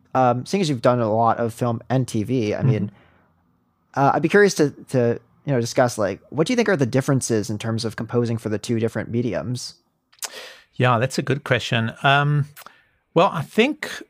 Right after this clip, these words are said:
Speaker 2: you know, again, it varies so much between every single different film and, and T V show. But,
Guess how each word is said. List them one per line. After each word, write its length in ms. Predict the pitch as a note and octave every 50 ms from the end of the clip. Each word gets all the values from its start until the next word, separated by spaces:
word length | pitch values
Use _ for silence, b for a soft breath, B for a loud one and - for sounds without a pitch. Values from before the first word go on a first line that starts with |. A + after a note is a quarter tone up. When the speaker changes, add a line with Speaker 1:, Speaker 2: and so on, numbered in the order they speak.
| _
Speaker 2:
you 120 | - D#3+ D3
know, 100 | E3+ D#3+
again, 320 | D#3+ D3 - F3 G3 G#3+
it 100 | G3 D3+
varies 400 | A#2 A#2 C#3 D3 D#3+ D#3+ C#3+ -
so 300 | - - - C#3 C#3+ C#3
much 340 | C3+ B2+ A#2+ A#2 - - -
between 320 | - A2+ - C3 B2 A#2
every 200 | A2+ A2 A2 A#2
single 320 | - - B2 A2 A2 A2 G#2+
different 440 | G#2 _ - A2+ - - A2+ G#2
film 260 | - - B2+ A#2 A2 G#2+
and, 140 | G2+ G2+ - _ -
and 200 | A2 A2+ A2 G2
T 200 | - - B2 A2+
V 100 | G#2+ G#2+
show. 300 | G#2 - - A2 G#2+ G#2+
But, 320 | G#2 A2 G#2+ G#2+ - -